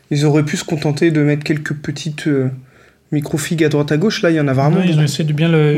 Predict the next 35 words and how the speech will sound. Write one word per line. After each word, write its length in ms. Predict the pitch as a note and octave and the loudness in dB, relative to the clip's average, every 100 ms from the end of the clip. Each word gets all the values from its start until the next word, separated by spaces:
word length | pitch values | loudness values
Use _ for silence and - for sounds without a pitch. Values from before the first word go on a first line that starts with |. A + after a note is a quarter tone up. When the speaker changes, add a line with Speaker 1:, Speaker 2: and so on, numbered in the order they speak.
| D3 | 0
Speaker 1:
Mm. 40 | C3 - - _ | -4 -10 -20 _
Speaker 2:
Bah, 200 | D3 D#3+ | -2 0
on, 60 | G3+ G#3+ G3 | -2 -2 -6
puisqu'on 300 | C#3+ - E3+ | -6 -2 0
est 60 | E3 | 0
dessus, 160 | - | 0
on 60 | G3 | 0
va 80 | D#3 | 2
en 80 | C#3+ | 0
parler 240 | C#3+ D3 | 0 0
tout 100 | C#3+ | -2
de 40 | D#3 | -4
suite. 260 | G3 G3 | -4 -4
Il 80 | F#3 | -4
y 60 | D#3 | -2
a 80 | C#3 | -2
seize 320 | - G3+ E3 | 0 0 2
étudiants, 560 | E3 - D#3 F#3 G3+ G3+ - | 0 -2 0 2 0 -2 -10
trois 260 | - G3 F3+ | -2 -2 0
pour 140 | D#3 | -6
chaque 240 | - D#3 D#3 | -4 -4 0
maison, 320 | D#3 F#3+ D4 - _ _ | 2 0 -2 -10 _ _
trois 200 | - - | -12 -10
fois 180 | C3 D3+ | -6 -4
quatre 300 | C3+ D3+ C#3 | -2 -4 -4
maisons, 260 | D3+ C#3+ C#3+ | -4 -2 -2
douze, 380 | C3+ C#3+ G#3 A#3 - - _ | 0 0 0 -2 -10 -20 _
et 340 | F#3+ F#3+ - - | -2 -2 -4 -16
plus 280 | - G#3+ G#3+ | -2 -2 -2
quatre 320 | - G3+ - D#3+ | -2 -4 -2 -4
connus. 440 | D#3 D3 G3 A3+ - - _ _ _ _ | -2 0 0 -2 -10 -20 _ _ _ _
Je 80 | - | -4
vous 60 | |
laisse 140 | D3 C#3+ | -2 2
deviner 640 | C#3 C3+ C#3 D3+ F#3+ G#3+ | 2 2 2 2 0 -4